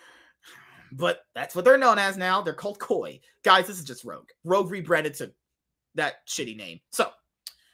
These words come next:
basically, the L E C twenty twenty-two Summer Split Champion Rogue roster is the same, except for, uh, the top lane. The only change in Rogue's team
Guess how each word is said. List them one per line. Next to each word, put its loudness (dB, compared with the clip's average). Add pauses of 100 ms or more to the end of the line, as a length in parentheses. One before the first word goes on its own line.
(560)
basically, 2 (840)
the -4 (560)
L 6
E -2
C -8
twenty -6
twenty-two -6
Summer -6
Split -8
Champion -8
Rogue 0
roster 0 (340)
is -6
the -4
same, 2 (600)
except 2
for, 2 (280)
uh, 4
the -10
top 0
lane. -10 (300)
The -10
only -2
change -4
in -4
Rogue's 2
team -10